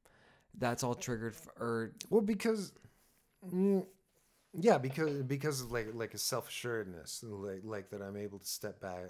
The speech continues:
Speaker 2: step back in and, like, know myself.
Speaker 1: Do you have any kind of, like, rejection issues or abandonment issues?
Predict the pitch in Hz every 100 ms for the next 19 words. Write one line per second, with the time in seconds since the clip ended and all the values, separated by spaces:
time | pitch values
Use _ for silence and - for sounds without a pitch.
0 | 120 107 - 113 - 101 95 110 113 98
1 | 90 92 87 107 104 110 117 98 - -
2 | 78 - - - - - - 135 139 135
3 | 123 127 127 123 120 98 117 110 113 120
4 | 123 - - 127 127 110 123 120 - 123
5 | 123 123 123 117 - 104 104 107 107 107
6 | 107 - 104 - 101 107 107 110 110 107
7 | 104 107 107 131 143 165 -